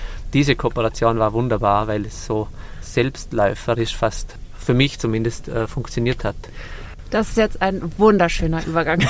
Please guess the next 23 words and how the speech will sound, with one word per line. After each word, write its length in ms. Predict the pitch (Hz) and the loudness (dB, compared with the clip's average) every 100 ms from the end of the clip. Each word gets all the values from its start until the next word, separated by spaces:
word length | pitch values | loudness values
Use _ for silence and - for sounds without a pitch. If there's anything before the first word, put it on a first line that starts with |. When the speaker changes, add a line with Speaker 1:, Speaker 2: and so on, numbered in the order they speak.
| - | 4
Speaker 2:
<laughs> 180 | 214 175 | 4 4
zu 140 | 202 | 4
Dirk 260 | 180 190 175 | 6 4 4
Hebel. 380 | 180 180 180 170 | 2 2 2 0
Vielen 300 | - 180 180 | 2 0 2
Dank 320 | 190 185 - - 277 - | 2 2 -4 -6 -8 -4
dafür. 440 | 170 180 - 196 - - - - - | -2 0 6 6 6 -6 -6 -6 -2
Und 160 | 196 202 | 0 4
Sie 160 | 247 | 4
haben 460 | 240 262 262 262 233 | 6 4 6 2 2
das 180 | 214 226 | 0 2
Projekt 380 | 226 220 - 202 | 2 0 0 -2
aus 100 | 202 | 2
dem 160 | 202 | 2
Solar 220 | 196 185 | 4 4
Decathlon 600 | 175 202 220 208 185 185 180 | 4 2 2 2 2 2 4
Europe 400 | 190 214 214 175 | 4 6 6 6
Roof 380 | 175 226 220 - | 8 8 8 2
Kits 280 | 165 - | 0 2
eben 160 | 156 147 | 0 -2
vorgestellt. 720 | - - 139 135 - 135 135 | 0 4 4 2 -4 -4 -4
Und 180 | 165 165 | -2 -2
zwar 260 | - 190 | 4 4